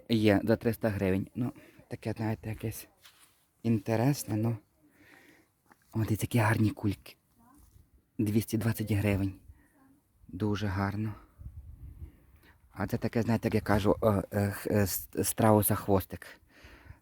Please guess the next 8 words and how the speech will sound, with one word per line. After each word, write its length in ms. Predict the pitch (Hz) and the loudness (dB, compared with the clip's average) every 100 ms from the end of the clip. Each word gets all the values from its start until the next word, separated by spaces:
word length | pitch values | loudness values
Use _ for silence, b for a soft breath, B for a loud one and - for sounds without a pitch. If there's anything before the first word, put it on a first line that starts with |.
| _ | _
Тоже 240 | 101 95 95 | -10 -8 -6
гарне 400 | 90 92 95 - | -6 -4 -2 -4
таке. 240 | - - - B B B B B B B B B B B B - | -4 -4 -2 B B B B B B B B B B B B -4
Зараз 200 | 117 113 | -2 2
ми 100 | 117 | 2
так 280 | 117 - - - B B B B B _ | 0 -2 -4 -4 B B B B B _
не 240 | - 117 117 | 0 2 2
спіша 840 | - _ _ - 123 - 123 110 | -2 _ _ -2 -2 0 2 2